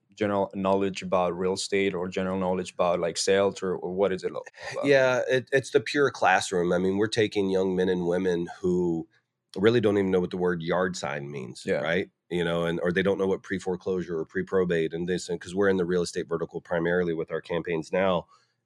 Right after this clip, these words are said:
Speaker 2: and we're giving them all that fundamental knowledge. It's really just one oh one in the beginning. And then as they go from incubation to transitions, that's where we're teaching them the sales acumen that I've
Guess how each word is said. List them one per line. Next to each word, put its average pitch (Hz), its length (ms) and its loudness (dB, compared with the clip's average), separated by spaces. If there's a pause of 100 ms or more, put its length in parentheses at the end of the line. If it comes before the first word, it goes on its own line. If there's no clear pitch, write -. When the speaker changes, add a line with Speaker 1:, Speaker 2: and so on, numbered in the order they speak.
(120)
Speaker 2:
and 110 80 6
we're 104 80 6
giving 123 200 4
them 110 120 6
all 98 100 4
that 90 260 -2
fundamental 92 600 0
knowledge. 73 420 -2
It's - 160 -10
really 107 200 2
just 90 200 -4
one 92 180 2
oh 90 100 2
one 87 280 0
in 87 80 0
the 87 80 -2
beginning. 90 540 -2 (500)
And 101 300 2
then 117 300 8
as 92 240 0
they 92 180 2
go 95 300 2
from 92 280 -2
incubation 90 520 -4
to 85 80 -6
transitions, 87 840 -2 (720)
that's 98 320 0
where 95 280 0
we're 87 180 -2
teaching 95 380 -6
them 87 180 -2
the 80 80 -6
sales 98 560 -2 (180)
acumen 76 600 -2
that 82 120 -2
I've 82 240 -2